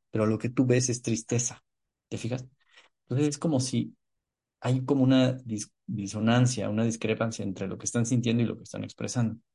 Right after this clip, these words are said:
¿Por qué? Porque desafortunadamente nos educamos, nos indoctrinamos a no necesariamente poder expresar todas las emociones.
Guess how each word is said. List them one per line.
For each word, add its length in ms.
¿Por 140
qué? 280
Porque 280
desafortunadamente 1160
nos 380
educamos, 720
nos 300
indoctrinamos 960
a 160
no 640
necesariamente 1160
poder 380
expresar 520
todas 320
las 220
emociones. 640